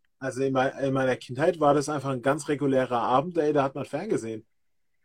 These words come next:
Oder, oder keine Ahnung. Also was auch immer du machst,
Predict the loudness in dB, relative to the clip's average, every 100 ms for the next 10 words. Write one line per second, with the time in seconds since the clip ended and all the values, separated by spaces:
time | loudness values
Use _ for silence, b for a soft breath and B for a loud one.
0 | _ _ -6 -2 -2 -2 0 0 0 -4
1 | -4 -2 -2 -4 -2 -4 4 4 4 2
2 | 4 4 4 4 2 0 -2 -10